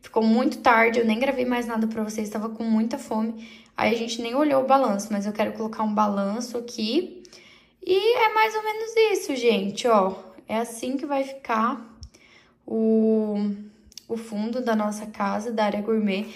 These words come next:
Aqui também vai ter uma passagem metálica, né? Pra gente conseguir passar lá pra lavanderia.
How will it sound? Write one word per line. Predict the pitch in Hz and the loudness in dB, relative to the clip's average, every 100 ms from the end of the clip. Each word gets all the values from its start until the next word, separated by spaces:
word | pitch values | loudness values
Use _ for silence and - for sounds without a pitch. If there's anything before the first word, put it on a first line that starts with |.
| - - | -18 -8
Aqui | - 214 226 | -6 -6 -2
também | 233 220 | 0 2
vai | 214 202 | 2 0
ter | 208 | -2
uma | 208 214 | 0 0
passagem | 214 226 220 214 202 214 247 254 | 0 -2 0 2 4 2 2 -2
metálica, | 247 226 208 - 208 220 277 294 277 | -2 -2 -4 0 2 4 0 -4 -4
né? | 240 214 226 262 - - - _ | -2 -2 -4 -6 -12 -20 -20 _
Pra | - | -8
gente | 208 202 196 | -2 -2 -2
conseguir | - 214 220 208 208 214 - - - | -4 -4 -4 -4 -2 -2 -4 -10 -4
passar | - 214 214 226 208 | 2 2 2 2 6
lá | 202 214 | 6 4
pra | 214 269 | 2 0
lavanderia. | 254 226 226 220 208 196 202 262 - | 0 0 0 0 0 0 2 2 0